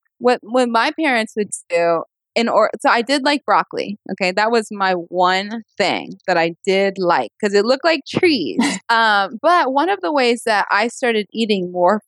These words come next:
Speaker 1: foods when I was probably maybe ten years old or so, I started, my mom started letting me cook by myself in the kitchen, right?
Speaker 2: Mm-hmm.
Speaker 1: And so she bought a couple, you know, cheapy cookbooks at the, at Barnes and Noble or whatever.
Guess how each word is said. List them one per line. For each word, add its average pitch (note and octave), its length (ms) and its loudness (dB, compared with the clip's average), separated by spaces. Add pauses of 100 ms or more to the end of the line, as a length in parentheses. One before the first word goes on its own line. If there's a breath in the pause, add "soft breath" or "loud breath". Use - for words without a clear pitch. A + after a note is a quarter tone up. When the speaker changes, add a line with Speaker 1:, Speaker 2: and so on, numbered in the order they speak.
Speaker 1:
foods G#3 520 0
when G3+ 120 0
I F3+ 140 2
was F3+ 240 0 (140)
probably G3+ 960 0 (100)
maybe G#3+ 240 2
ten B3 220 0
years C4 240 2
old C4+ 220 0
or D4+ 100 2
so, - 400 0 (420 loud breath)
I A3 100 -2
started, C4+ 640 0
my A#3 120 -2
mom B3+ 460 2 (260)
started A#3+ 280 2
letting G#3+ 240 2
me F3+ 180 -6
cook - 220 0 (240)
by F3+ 140 2
myself C#3+ 500 -2 (340)
in F#3+ 120 0
the F3+ 80 2
kitchen, - 560 -2
right? F3+ 380 0 (180)
Speaker 2:
Mm-hmm. G#3+ 220 -4
Speaker 1:
And G#3+ 160 -2
so G3+ 320 2
she C#4 400 0
bought C4+ 260 2
a C4 60 0
couple, C4 520 2
you A#3+ 100 -4
know, G#3+ 160 0
cheapy A3+ 640 0 (140)
cookbooks - 760 -2 (120)
at G#3 180 -2
the, F#3+ 240 2
at F#3+ 140 -2
Barnes F#3+ 260 0
and G#3+ 100 -4
Noble G3 200 0
or F#3 80 4
whatever. F3 440 2